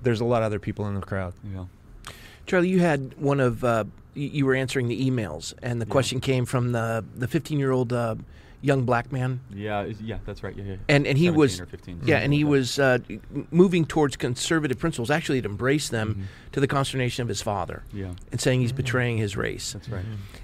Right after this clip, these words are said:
Speaker 3: And, uh, uh, I had to step out, but, uh, my thought was he was you,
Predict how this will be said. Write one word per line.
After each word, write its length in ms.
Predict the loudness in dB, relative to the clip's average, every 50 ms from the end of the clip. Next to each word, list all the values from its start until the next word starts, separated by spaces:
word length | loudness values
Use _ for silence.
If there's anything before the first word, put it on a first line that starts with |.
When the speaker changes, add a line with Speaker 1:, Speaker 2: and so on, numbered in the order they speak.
| -6 -2
Speaker 3:
And, 420 | 0 2 4 4 4 4 2 0 -2 -6 -14 -20 -20 -10 -8 -6
uh, 60 | -6 -6 -10 -16 -12 -6
uh, 240 | -2 0 0 0 2 2
I 120 | 4 4
had 120 | 4 4 4
to 60 | 0
step 300 | 0 0 2 2 2 2
out, 320 | 2 2 2 2 0 0
but, 160 | -2 -2 -2 -2 -6
uh, 80 | -10 -12 -12 -16 -20 -18 -10 -4
my 160 | 0 0 0
thought 320 | 0 0 -2 -2 -2 -2 -2
was 420 | 0 0 0 0 0 -2 -4 -6 -6
he 120 | -4 -2 0
was 220 | 0 0 0 -2 -6 -12 -18 -18 -18 -18 -18 -8 -2
you, 160 | 0 0 0